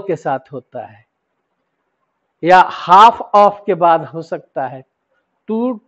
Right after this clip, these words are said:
two third of के बाद हो सकता है। जैसे half of the students, काउंट नाउन प्लूरल है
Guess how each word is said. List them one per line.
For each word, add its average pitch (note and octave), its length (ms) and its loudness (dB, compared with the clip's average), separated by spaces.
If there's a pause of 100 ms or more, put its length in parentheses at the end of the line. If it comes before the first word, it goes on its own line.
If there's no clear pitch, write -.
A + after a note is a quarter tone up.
(200)
two B3+ 180 -4 (120)
third A#3+ 360 2
of G#3+ 200 0 (100)
के G#3+ 80 -6
बाद F3 280 -2
हो D#3+ 120 -10
सकता C#3+ 480 -16
है। A#2+ 200 -20 (1500)
जैसे D#3+ 240 -6 (380)
half A#3 400 2 (120)
of A3+ 280 0 (100)
the A3+ 100 -4 (200)
students, D#3 680 -12 (1200)
काउंट E3+ 240 -8 (100)
नाउन F#3 160 -4
प्लूरल F#3+ 360 -8
है A3 80 -4